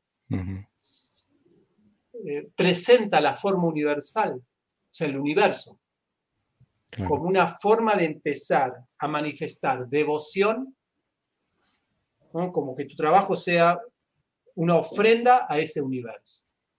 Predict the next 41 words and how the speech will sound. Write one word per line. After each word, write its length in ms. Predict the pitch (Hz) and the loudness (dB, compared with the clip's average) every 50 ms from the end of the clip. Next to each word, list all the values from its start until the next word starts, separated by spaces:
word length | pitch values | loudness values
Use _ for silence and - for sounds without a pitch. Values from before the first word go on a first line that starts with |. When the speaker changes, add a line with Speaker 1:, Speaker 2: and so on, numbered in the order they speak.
| _ _ _ _ _ _ _ | _ _ _ _ _ _ _
Speaker 2:
Entonces, 260 | _ - 175 165 190 226 | _ -10 -2 0 2 2
eso 140 | 240 240 254 | 2 0 -4
es 80 | 226 220 | -4 -2
una 120 | 185 156 | -2 -2
especie 640 | 127 - - - 208 226 233 226 - - 160 143 139 | -2 -4 -2 6 6 6 6 4 -4 -4 -2 -2 -2
de 80 | 135 | -2
servicio 580 | 127 - 139 123 123 135 151 147 - 151 147 131 | -4 -6 -10 -10 -8 -8 -10 -10 -6 -6 -6 -4
devocional, 680 | 135 135 135 139 135 - 175 175 175 160 151 - 196 - | -4 -6 -6 -6 -8 -8 -6 -2 -2 -2 -2 -2 -4 -6
Speaker 1:
Ujú. 380 | - 95 87 85 95 95 101 98 - - | -6 -6 -4 -6 -8 -8 -8 -8 -6 -6
Speaker 2:
porque 220 | 160 147 147 147 | -6 -6 -6 -4
por 120 | 147 160 | -2 -2
lo 80 | 151 151 | -2 0
menos 200 | 175 190 202 185 | 0 0 0 0
vos 120 | 170 170 | 0 0
tenés 340 | 170 165 156 156 151 151 - | -2 -2 -4 -4 -4 -4 -4
una 200 | 165 156 151 147 | -4 -4 -4 -2
concepción 760 | - 156 147 147 139 - 160 - - - - 190 190 190 185 | -2 -2 -4 -4 -4 -6 -8 -8 -8 -8 -2 0 0 0 2
de 120 | 170 151 | 0 -4
que 100 | - 147 | -2 -2
hay 100 | 135 139 | -2 0
algo 240 | 135 139 139 143 143 | 0 -2 0 0 0
divino 600 | 139 147 160 165 202 220 226 240 262 269 269 _ _ _ _ | -2 -2 -6 -6 -6 -4 -2 0 0 -2 -2 _ _ _ _
a 100 | - 143 | -10 -10
quien 240 | 135 - 156 143 143 | -10 -8 -8 -8 -2
tenés 260 | 143 143 156 156 160 | -2 -2 -2 -4 -8
que 100 | - 160 | -4 -2
o-, 280 | 147 143 156 - 196 - _ - | -2 0 -2 -4 -8 -14 _ -12
ofrendar. 560 | 139 127 - 131 127 123 120 113 101 - _ _ _ _ _ _ _ _ _ _ _ _ _ _ _ _ _ _ _ _ | -12 -12 -10 -10 -12 -10 -10 -10 -12 -12 _ _ _ _ _ _ _ _ _ _ _ _ _ _ _ _ _ _ _ _
Tu 140 | _ 127 123 | _ -18 -14
trabajo, 580 | 117 120 113 117 123 120 120 117 - - 123 - _ | -10 -8 -4 0 0 0 0 -2 -6 -16 -20 -20 _
tu 120 | 123 107 | -20 -20
ser, 560 | - - - - 139 135 131 131 127 127 120 - _ | -20 -18 -8 -4 -4 -2 -2 -2 -4 -6 -8 -12 _
tus 160 | 120 107 104 101 _ _ _ | -18 -18 -18 -20 _ _ _
habilidades, 840 | 123 117 113 113 110 117 117 120 127 131 135 131 131 127 120 117 113 _ | -18 -16 -14 -14 -14 -14 -8 -6 -2 0 0 0 0 -2 -4 -8 -12 _
lo 100 | _ - | _ -20
que 60 | - _ | -20 _
sea. 220 | - - - 107 - _ _ _ _ _ _ _ _ _ _ _ _ _ _ _ _ - | -20 -20 -20 -20 -20 _ _ _ _ _ _ _ _ _ _ _ _ _ _ _ _ 6
Eso 260 | 208 214 208 233 214 | 6 8 10 10 10
divino 440 | 202 196 190 196 233 247 247 233 - | 10 8 4 4 4 6 6 6 6
quizá 320 | - 170 170 - 214 196 | 4 -4 0 4 4 4
está 360 | 175 - - 180 180 175 - | 4 6 6 6 6 6 2